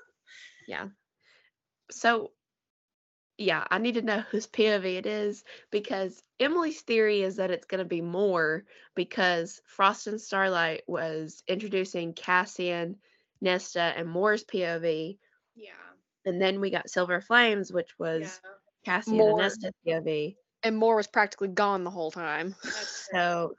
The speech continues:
Speaker 1: he thinks more. I really hope that it's, like, I could feel like Sarah, I really feel like Sarah would wanna mess with the readers this way,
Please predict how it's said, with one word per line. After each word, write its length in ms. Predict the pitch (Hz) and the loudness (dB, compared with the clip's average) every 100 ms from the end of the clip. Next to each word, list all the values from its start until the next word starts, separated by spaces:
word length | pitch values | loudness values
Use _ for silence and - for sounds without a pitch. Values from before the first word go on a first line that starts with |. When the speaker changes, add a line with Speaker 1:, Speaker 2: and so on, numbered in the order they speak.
| - | -4
Speaker 1:
he 120 | 254 | -2
thinks 380 | 247 208 - - | 0 -2 -4 -4
more. 420 | 190 170 165 196 - - - | -2 2 2 0 -6 -20 -4
I 280 | - 226 277 226 | 4 6 6 2
really 340 | 208 208 214 226 | -4 -2 -2 -2
hope 480 | - 185 180 165 _ _ _ _ _ | 0 2 2 0 _ _ _ _ _
that 320 | 190 180 160 - | 0 2 2 0
it's, 500 | 156 135 - - - _ _ - _ - _ - | 0 -2 -8 -20 -20 _ _ -20 _ -20 _ -2
like, 180 | 226 190 | -2 0
I 100 | 233 | -2
could 200 | 247 247 | 0 0
feel 320 | - 233 240 | 2 2 2
like 240 | 220 180 - | 2 -2 -2
Sarah, 360 | - 180 185 - _ _ - | 0 2 2 0 _ _ -8
I 200 | 240 - | -6 -6
really 300 | 208 226 240 | -2 0 0
feel 140 | 247 208 | -4 -6
like 140 | 196 | -6
Sarah 220 | 208 185 | -6 -4
would 120 | 185 | -4
wanna 240 | 190 165 151 | -4 -6 -6
mess 340 | 143 202 - | -4 -4 -4
with 140 | 214 196 | -4 0
the 100 | 170 | 2
readers 380 | 175 196 220 240 | 2 2 0 -2
this 180 | 226 | -2
way, 360 | - 240 247 254 | 0 2 2 -4